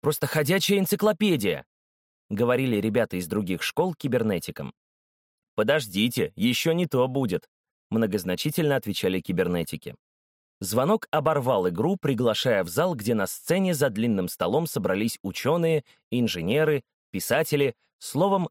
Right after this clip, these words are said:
выдающиеся люди. Поднялся седой человек с резкими морщинами на лице. Академик Немнонов не впервые председательствовал на вопросительном дне, и все же, прежде чем начинать,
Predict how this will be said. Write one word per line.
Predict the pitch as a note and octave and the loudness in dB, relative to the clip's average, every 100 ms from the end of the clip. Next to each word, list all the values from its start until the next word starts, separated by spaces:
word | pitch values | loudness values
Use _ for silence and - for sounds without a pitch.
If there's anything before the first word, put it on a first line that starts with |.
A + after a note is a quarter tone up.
| _ C#3 | _ -2
выдающиеся | E3+ E3 B2+ A2+ A2 - G#2 - G2+ | 2 4 4 2 0 0 -2 0 -2
люди. | F#2 D2+ B1+ _ _ _ _ _ _ | 0 -4 -8 _ _ _ _ _ _
Поднялся | A2 F2 A#2+ F#3+ - D#3+ | -2 0 2 2 0 -2
седой | C3 C3 A#2+ | 0 0 -2
человек | - F2+ A#2 F3+ | 0 0 0 -2
с | - | -4
резкими | G2+ C#3 E3+ D#3 D3 | -2 -2 -2 -2 0
морщинами | C3 G#2 - A2+ G2+ G2+ | 0 0 0 0 0 0
на | |
лице. | F#2+ G2 - E2 - _ _ _ _ _ | 0 -2 -2 -4 -4 _ _ _ _ _
Академик | A#2 A#2 B2 D3+ D3 - | -4 -2 0 0 0 0
Немнонов | B2 B2 E3+ F3+ F#2 - _ _ - | 0 2 2 0 -2 -6 _ _ -6
не | D3 | -4
впервые | D#3+ G3+ G3 F3 C#3 - | -2 -2 -2 0 0 -2
председательствовал | G#2+ - G#2+ D#3 F3 D#3 D3+ C3+ C#3 | -6 -4 0 0 -2 -4 -2 0 2
на | C3+ | 2
вопросительном | A#2+ G#2+ G2+ C3+ A#2 B2+ B2 B2 | 2 0 -2 -2 -2 0 0 0
дне, | G2+ A2 C#2 _ _ _ | 0 0 -2 _ _ _
и | B2+ | -4
все | - F#3+ G3+ | -2 0 2
же, | G#2+ C#2 | 0 -4
прежде | - E3 B2 B2+ | -2 0 0 -2
чем | - A#2 | 0 0
начинать, | G2+ - C3 F#3+ | 0 0 0 -2